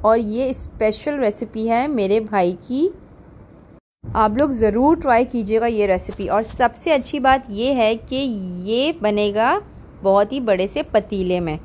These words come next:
इसके लिए हमें किसी भी तरह की ओवन की बिल्कुल भी ज़रूरत नहीं है। हर घर में ओवन की सहूलत मौजूद नहीं होती, इसी वजह से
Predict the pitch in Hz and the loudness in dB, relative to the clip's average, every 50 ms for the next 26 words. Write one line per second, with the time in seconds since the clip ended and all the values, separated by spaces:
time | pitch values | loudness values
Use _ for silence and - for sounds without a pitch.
0 | - - - - - - - - - - - - - - 220 214 - - 277 277 | -16 -18 -18 -18 -18 -20 -18 -20 -18 -18 -18 -16 -4 -2 -2 -2 0 2 2 2
1 | 262 277 285 302 269 233 233 240 254 254 - - 240 240 - 285 285 277 302 262 | 2 2 2 2 2 0 0 0 -2 -2 -2 -4 -6 -4 -2 -4 -2 -2 -2 0
2 | 277 247 226 220 220 220 214 269 262 - 196 190 196 214 214 208 - 311 277 208 | 0 0 2 2 0 -2 -2 -4 -2 0 0 0 0 0 -2 0 -2 -4 -2 0
3 | 190 190 190 185 220 220 214 214 269 320 294 240 208 190 180 180 185 233 277 277 | 0 0 0 0 -2 -2 0 0 -2 -2 0 2 2 2 2 2 0 0 -2 -2
4 | - 233 208 202 202 196 190 196 202 202 196 202 165 160 170 - - - - - | -2 -4 -4 -2 -2 -2 -2 -2 -2 -2 -2 -2 -4 -4 -6 -8 -14 -20 -20 -20
5 | - - - - - - - - - _ _ _ _ - 247 247 269 277 254 330 | -20 -20 -18 -18 -18 -18 -18 -18 -20 _ _ _ _ 0 4 4 4 6 6 6
6 | 320 320 311 311 302 311 339 320 - - 220 220 220 269 285 294 269 302 294 - | 6 6 4 0 0 0 0 -2 0 0 0 0 0 -2 -2 -2 -2 -4 -2 -2
7 | 277 247 233 226 240 262 262 262 233 208 202 202 196 240 262 277 - 220 202 185 | -2 0 0 2 2 2 2 2 0 0 0 0 0 -2 -4 -4 -4 -2 -2 -2
8 | 202 240 269 302 302 233 196 196 196 233 247 277 - - 285 - - 339 330 262 | 0 0 0 0 2 0 0 0 0 -4 -4 -4 -4 -4 -6 -4 0 0 2 2
9 | 220 190 180 185 180 180 - 226 254 330 | 2 2 4 0 0 0 0 -2 -2 -2